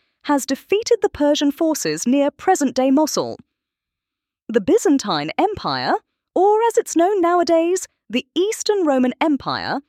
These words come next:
is a bit like a bargain basement version of the original Roman Empire, still clinging on in the Mediterranean. Heraclius, who became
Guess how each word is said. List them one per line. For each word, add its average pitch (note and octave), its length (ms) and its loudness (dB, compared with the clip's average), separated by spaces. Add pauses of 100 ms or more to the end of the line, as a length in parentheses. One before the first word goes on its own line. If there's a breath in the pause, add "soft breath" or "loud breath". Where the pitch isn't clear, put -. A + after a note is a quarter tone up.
(260)
is D4 140 0
a E4+ 60 0
bit A4 260 0
like F#4 180 2
a C#4+ 80 2
bargain F#4+ 540 0
basement F4+ 440 0
version G#3+ 400 2
of D4 160 -2
the E4+ 100 2
original F#4 480 0
Roman D4+ 360 2
Empire, F3+ 600 -2 (220)
still G#4+ 560 2
clinging F#4 560 0
on E3+ 200 0
in G#3+ 80 0
the C#4 80 4
Mediterranean. G3 840 0 (580)
Heraclius, D#4+ 720 0 (220)
who D4+ 160 4
became B3+ 400 0